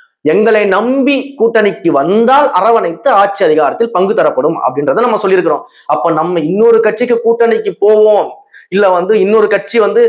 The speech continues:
"ஆ, தாவேக்கா எங்க கூட கூட்டணிக்கு வரும்" என்று சொல்வதுவே இங்க லாஜிக்கே கிடையாது. அது அங்கேயே அடிபட்டு போயிடுது. நம்ம மிக தெளிவா நம்ம சொல்லிட்டோம், எங்கள் தலைமையில் வந்தால் அரவணைப்போம்னு சொல்லிட்டோம். அப்பொழுதும் இந்த ஊழல் கரை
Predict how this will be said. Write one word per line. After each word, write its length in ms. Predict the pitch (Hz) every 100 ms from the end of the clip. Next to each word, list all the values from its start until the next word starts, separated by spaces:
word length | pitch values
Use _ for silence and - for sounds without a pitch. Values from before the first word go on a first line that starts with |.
| - -
"ஆ, 40 | 180 202 170
தாவேக்கா 380 | 208 220 208 185
எங்க 120 | 170 170
கூட 100 | 208 214
கூட்டணிக்கு 380 | 208 190 165
வரும்" 220 | 175 240 214
என்று 160 | 202 175 -
சொல்வதுவே 520 | 226 277 233 185 202 254 - -
இங்க 120 | 185 165
லாஜிக்கே 340 | 175 202 220 226
கிடையாது. 300 | 208 196 143 - _ _ _ _ _ _
அது 120 | 160 185
அங்கேயே 220 | 180 220 240
அடிபட்டு 280 | 226 226 214
போயிடுது. 260 | 196 175 139 - - -
நம்ம 140 | 170 180
மிக 200 | 175 240 240
தெளிவா 240 | 214 233 233
நம்ம 120 | 220 202
சொல்லிட்டோம், 360 | 185 170 123 - _ _ _ _ 143
எங்கள் 460 | 156 214 226 226 220
தலைமையில் 420 | 202 247 247 233 156
வந்தால் 480 | 160 208 226 262 262 - - _ 151
அரவணைப்போம்னு 640 | 170 175 170 165 180 185
சொல்லிட்டோம். 400 | 160 151 135 110 - - 135
அப்பொழுதும் 560 | - 466 220 185 175 127 - _ _ _ -
இந்த 240 | 156 160 156 139 202
ஊழல் 300 | 240 226 220 214
கரை 180 | 180 180